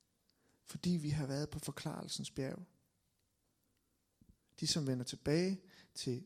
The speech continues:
Guds nærvær, tilbage til troen, men også tilbage til hverdagen på en helt anden måde. Nærvær, tro, hverdag. Og det er det, vi skal balancere sundt.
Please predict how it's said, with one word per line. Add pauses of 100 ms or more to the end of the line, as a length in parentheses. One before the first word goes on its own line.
Guds
nærvær,
tilbage
til
troen,
men
også
tilbage
til
hverdagen
på
en
helt
anden
måde. (420)
Nærvær, (100)
tro, (240)
hverdag. (1080)
Og
det
er
det,
vi
skal
balancere
sundt.